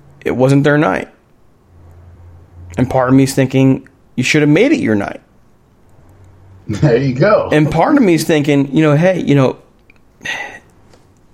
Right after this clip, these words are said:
Speaker 1: I don't, I'm, we've said this before, and then you start getting the, that area where you're starting to make excuses here. But McVay's young.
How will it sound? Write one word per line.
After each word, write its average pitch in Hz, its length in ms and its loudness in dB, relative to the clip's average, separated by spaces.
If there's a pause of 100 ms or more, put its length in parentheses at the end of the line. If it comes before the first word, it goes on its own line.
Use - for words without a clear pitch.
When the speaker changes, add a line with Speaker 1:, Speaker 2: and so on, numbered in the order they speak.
(160)
Speaker 1:
I 190 80 0
don't, 254 160 -2
I'm, 220 360 -2 (720)
we've 190 180 0
said 233 180 0
this 208 120 -2
before, 180 500 -2 (580)
and 139 280 4
then 151 280 2
you 147 200 -2
start - 260 -2
getting 190 300 0
the, - 300 -2
that 160 400 -2 (220)
area 170 300 2
where 127 140 2
you're 131 100 2
starting - 220 0
to 135 60 4
make 135 60 -10
excuses - 540 -2
here. - 300 -6 (3000)
But 139 360 0 (200)
McVay's 147 520 2
young. 131 400 0